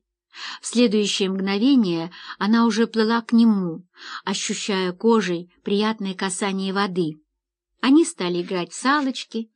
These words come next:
по-детски хохоча, забыв о своей наготе.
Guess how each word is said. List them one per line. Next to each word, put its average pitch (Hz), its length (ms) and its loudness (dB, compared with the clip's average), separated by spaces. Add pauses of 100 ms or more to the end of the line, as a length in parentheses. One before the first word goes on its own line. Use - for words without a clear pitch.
(140)
по-детски 196 540 -2
хохоча, 185 680 -4 (260)
забыв 196 460 0
о 180 80 -2
своей 190 500 0
наготе. 185 680 -4